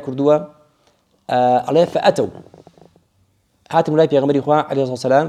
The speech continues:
فەرموویان: «ئەی پێغەمبەری خوا عەلەیهی سڵاتو وەسەلام، بەڕاستی ئەوەی کە تۆ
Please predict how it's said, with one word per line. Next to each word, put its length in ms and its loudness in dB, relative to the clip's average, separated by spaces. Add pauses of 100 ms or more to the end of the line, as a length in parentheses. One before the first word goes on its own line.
فەرموویان: 520 0 (760)
«ئەی 180 4
پێغەمبەری 480 2
خوا 160 2 (120)
عەلەیهی 260 -2
سڵاتو 240 -4
وەسەلام، 320 -6
بەڕاستی 380 0 (120)
ئەوەی 240 2
کە 140 2
تۆ 100 0